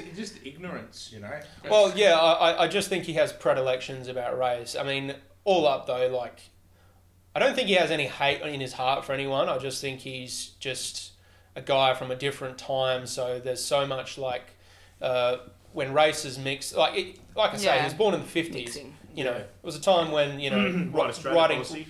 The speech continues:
Speaker 2: exactly. R-, what, it was a time when riding your bike to work didn't make you an inconsiderate cunt 'cause they just graduated from horses.
Speaker 1: Mm.
Speaker 2: You know, so it was a different fucking time
Speaker 1: Yeah.
Speaker 2: they lived in.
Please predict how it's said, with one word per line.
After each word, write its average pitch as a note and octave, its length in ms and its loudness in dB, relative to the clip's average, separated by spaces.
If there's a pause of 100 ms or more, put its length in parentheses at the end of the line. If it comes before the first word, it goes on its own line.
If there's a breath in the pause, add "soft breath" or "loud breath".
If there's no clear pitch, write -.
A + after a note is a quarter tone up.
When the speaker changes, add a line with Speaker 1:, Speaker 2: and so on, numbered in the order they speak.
(120)
Speaker 2:
exactly. D3 460 0
R-, C#3+ 140 -8 (140)
what, F3+ 240 -6 (120)
it - 20 -12
was D#3+ 140 -8
a - 20 -12
time G3+ 180 4
when D3+ 120 -4
riding D3 320 4
your B2+ 80 -12
bike C#3 300 2
to C3+ 80 -10
work B2+ 380 -2
didn't C3+ 180 -6
make C3 240 -4
you B2+ 60 -12
an B2 60 -12
inconsiderate A#2+ 580 -14
cunt A#2 260 -14
'cause B2 140 -18
they B2 100 -6
just B2 260 -6
graduated B2 500 -6
from A#2+ 120 -18
horses. C#3 460 -6 (120)
Speaker 1:
Mm. D#3 380 -8
Speaker 2:
You A3 60 -6
know, C#3+ 180 0
so - 100 -2
it C#3+ 40 0
was D3 120 -4
a D3+ 40 -8
different G3 440 -2
fucking C3 300 -2
time C#3+ 320 0
Speaker 1:
Yeah. B2+ 60 -4
Speaker 2:
they A#2+ 60 -8
lived - 240 -14
in. - 100 -16